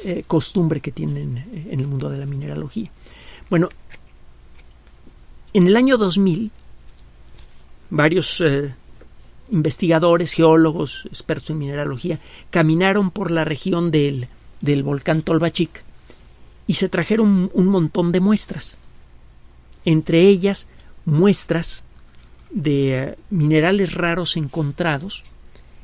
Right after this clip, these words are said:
en el lugar en donde ocurrió la erupción de mil novecientos setenta y cinco. Se llevan todas estas muestras, que son un montón, y las guardaron.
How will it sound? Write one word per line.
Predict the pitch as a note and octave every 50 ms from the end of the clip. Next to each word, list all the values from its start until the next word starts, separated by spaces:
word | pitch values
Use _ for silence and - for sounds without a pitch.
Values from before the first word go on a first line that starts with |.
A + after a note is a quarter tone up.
| - - -
en | - D#3 D3+ D3 D3 D3
el | D3+ D3+ D3+ C#3+
lugar | D3+ D#3 C3+ C#3 D#3+ D#3+ E3+
en | F#3+ F3+
donde | D3 D3+ C3+ B2+ D3
ocurrió | - - D3+ C#3 C#3+ D3+ D#3
la | D#3+ D#3+
erupción | C#3 C3 - - D#3+ D#3
de | D3+ C#3+
mil | C3+ C#3
novecientos | D3+ C#3 B2+ - C#3 C#3 -
setenta | - C#3+ - D3+ C#3+ D3 E3
y | D#3 D3+
cinco. | - A3 G#3+ G3+ - - - - - - - - - - - - - - - - - - - - - -
Se | - - D#3
llevan | D3+ E3+ F#3 F3+ D3+
todas | - F3 D#3
estas | - F3+ D3+ C#3+
muestras, | F3 F#3+ F3 - G3+ E3 -
que | -
son | - D#3+ D3+
un | D#3
montón, | D#3 E3 F3+ F#3 - G#3+ G3 G3 A#3 - - - - - - - - - - - - -
y | - F#3+
las | F#3 F#3 F3
guardaron. | F3+ G3 F#3+ F#3+ G#3 A#3 B3 B3 A#3+ G#3+ F#3+